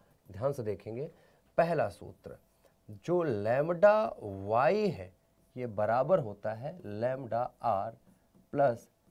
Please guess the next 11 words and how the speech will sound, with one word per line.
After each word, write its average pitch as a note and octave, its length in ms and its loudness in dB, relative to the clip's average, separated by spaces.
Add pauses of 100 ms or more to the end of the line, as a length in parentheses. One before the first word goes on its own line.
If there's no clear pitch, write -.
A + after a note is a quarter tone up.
लैम्डा B2 500 0
वी F#2+ 280 -8 (440)
divide G2+ 360 -2
by A#2+ 180 -4 (120)
टू A2 200 -8
के। - 100 -18 (420)
दूसरा, A2+ 640 -4 (800)
जो C#3 520 -2 (480)
डेल्टा D#3+ 800 6
वाई D#3 440 6
है, F#2+ 220 -8